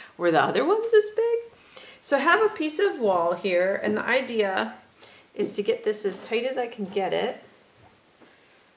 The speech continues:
It's like a little, you want it to be encased in a little sock. You know, when I've done other wet felting, you can put it in, like, a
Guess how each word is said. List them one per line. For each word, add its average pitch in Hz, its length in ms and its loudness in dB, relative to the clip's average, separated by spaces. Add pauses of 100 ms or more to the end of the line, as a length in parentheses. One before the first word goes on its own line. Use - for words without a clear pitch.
(760)
It's - 100 -20
like 190 140 -14
a 185 60 -6
little, 208 520 0
you 196 80 -4
want 202 160 0
it 196 100 -4
to 202 100 -10
be 180 120 -6
encased 196 640 -2
in 165 80 -10
a 160 80 -10
little 170 180 -4
sock. - 540 -2 (3250)
You 247 120 -4
know, 233 200 4
when 233 120 2
I've 226 100 2
done 254 320 4
other 214 240 6
wet 233 220 6
felting, 226 320 2
you 185 80 -4
can 175 120 -8
put 226 180 -4
it - 100 2
in, 175 220 -4
like, 147 180 -6
a - 240 -6